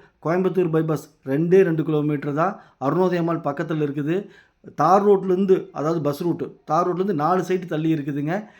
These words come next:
இந்த சைட்டை மிஸ் பண்ணிடாதீங்க. இன்வெஸ்ட் பண்ணா நல்ல growth ஆங்க. இங்கு ஒரு சென்ட்டின் விலை மூணு லட்சத்தி இருபதாயிரம். பையரும் செல்லரும் மீட் பண்ணி பேசிக்கங்க.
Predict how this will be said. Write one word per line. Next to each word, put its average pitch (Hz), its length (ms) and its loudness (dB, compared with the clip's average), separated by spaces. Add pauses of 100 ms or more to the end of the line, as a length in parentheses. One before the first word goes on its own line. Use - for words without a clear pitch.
(120)
இந்த 147 200 -6
சைட்டை 185 240 0
மிஸ் 170 280 -6
பண்ணிடாதீங்க. 160 640 0 (220)
இன்வெஸ்ட் 180 400 -2
பண்ணா 165 340 -2
நல்ல 156 300 -2
growth 165 360 0
ஆங்க. 156 400 -2 (260)
இங்கு 190 520 0
ஒரு 165 280 2
சென்ட்டின் 180 440 -2
விலை 180 420 -2 (760)
மூணு 202 380 8
லட்சத்தி 196 420 0
இருபதாயிரம். 170 840 4 (220)
பையரும் 190 460 4
செல்லரும் 190 340 2
மீட் 180 180 0
பண்ணி 175 180 -2
பேசிக்கங்க. 165 640 -2